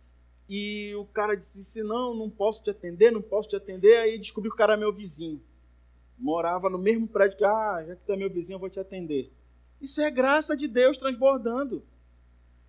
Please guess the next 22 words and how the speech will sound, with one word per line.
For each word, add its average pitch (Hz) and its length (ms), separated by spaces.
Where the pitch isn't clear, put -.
Ah, 233 360
e 226 140
o 240 80
cara 233 300
gostou 226 360
da 226 160
gente, 233 640
precisava 220 400
de 220 120
não 220 80
sei 247 180
quantas 226 380
sessões, 220 680
e 220 40
era, 214 460
na 185 200
época, 190 600
sei 180 200
lá, 175 120
acho 175 120
que 180 80
quatrocentos 185 480